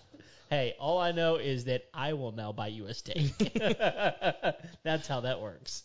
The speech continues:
All right. Uh, second question. Here we go.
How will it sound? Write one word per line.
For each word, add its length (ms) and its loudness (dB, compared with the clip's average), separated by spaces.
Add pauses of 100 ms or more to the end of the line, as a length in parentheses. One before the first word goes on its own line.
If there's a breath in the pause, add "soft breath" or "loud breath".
(300 loud breath)
All 80 2
right. 240 4 (420 loud breath)
Uh, 420 0
second 480 -2
question. 580 -2 (240)
Here 160 -2
we 120 -2
go. 300 -2